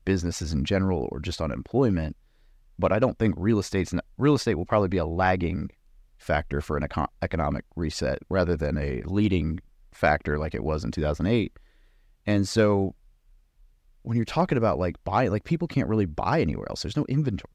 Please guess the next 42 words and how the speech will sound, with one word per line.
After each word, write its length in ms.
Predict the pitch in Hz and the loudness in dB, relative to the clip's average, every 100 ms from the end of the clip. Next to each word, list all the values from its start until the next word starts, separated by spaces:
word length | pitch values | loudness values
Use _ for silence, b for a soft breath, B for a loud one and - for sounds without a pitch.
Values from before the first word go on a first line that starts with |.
| - | -8
So 140 | - | 4
that, 220 | 123 175 | 4 6
that's 240 | 131 190 - | 2 2 2
the 80 | 95 | -4
bigger 440 | - 113 101 92 | 2 2 4 0
issue 320 | - 127 - 85 | 0 -2 0 0
that 120 | 71 | 0
I 120 | 58 | -4
see 260 | - - 64 | -4 -6 -6
is 140 | 60 | -4
the 80 | - | -2
inventory 580 | 131 160 87 - 50 50 | 2 2 2 0 -4 -4
issue. 320 | - - - _ _ - _ - | -6 -6 -8 _ _ -20 _ -4
And 160 | 95 - | -4 -4
Springfield 440 | - - 170 - 78 | -6 2 2 4 2
is 100 | 73 | 2
one 60 | |
of 60 | 73 | 0
those 100 | 67 | 0
places 340 | - 64 64 | 0 -2 -2
you 60 | - | -4
can 120 | - | -4
still 200 | - 78 - | -2 -4 -2
build. 380 | 73 - 65 - | -4 -4 -6 -10
So 180 | - 71 | -8 -2
that's 260 | 90 107 - | 0 0 -4
nice. 400 | - - - - b b b _ | -8 -8 -12 -14 b b b _
But 340 | 85 98 90 - _ - - | 2 4 4 2 _ -20 -4
the 120 | 98 | 2
other 200 | 135 226 | 2 2
side 240 | - 67 | 0 0
to 80 | 73 | 0
that 180 | 76 - | -4 -4
coin 300 | - 78 90 | -2 0 0
is, 280 | 58 - - _ - - - _ _ | -2 -6 -12 _ -20 -20 -20 _ _
let's 140 | - - | -8 -4
say 120 | 170 | 0
somebody 260 | 151 147 | 0 0
does 220 | 110 101 107 | 2 2 2
need 120 | 92 | 0
to 60 | |
move 240 | 87 107 | 0 0